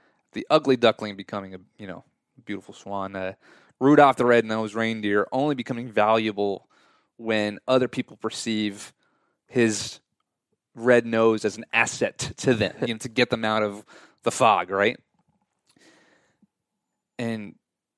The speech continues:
here in this moment, looking at this tomato leaf, looking at this caterpillar, I go, "Well, no, the caterpillar's already beautiful. The caterpillar's already amazing. Like, it doesn't have to wait to become a butterfly. It doesn't have to wait to transform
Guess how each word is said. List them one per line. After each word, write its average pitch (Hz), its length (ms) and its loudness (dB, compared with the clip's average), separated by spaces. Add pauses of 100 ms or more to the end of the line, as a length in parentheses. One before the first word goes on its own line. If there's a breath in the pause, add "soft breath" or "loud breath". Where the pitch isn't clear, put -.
here 156 300 -2
in 127 100 0
this 117 180 -4
moment, 120 340 -4
looking 117 180 -4
at 110 100 -4
this 107 100 -8
tomato 135 300 -4
leaf, 110 180 -2
looking 113 180 -4
at 104 100 -4
this 101 100 -10
caterpillar, 110 460 -2
I 101 40 -4
go, 104 120 -4
"Well, 147 140 -6
no, 208 180 -6
the 131 80 -8 (140)
caterpillar's 110 400 -4
already 117 200 0
beautiful. 190 460 -8
The 113 80 -6
caterpillar's 127 460 -6
already 120 220 0
amazing. 110 440 -8
Like, 98 260 -10 (720)
it 135 100 -10
doesn't 175 200 -2
have 151 100 -6
to 131 80 2
wait 123 360 -2
to - 60 -12
become 113 640 -4 (500)
a 113 80 -14
butterfly. 120 380 2
It 101 40 2
doesn't 139 160 -10
have 147 80 -8
to 120 60 -6
wait 120 220 -2
to - 60 -20
transform 104 1080 -8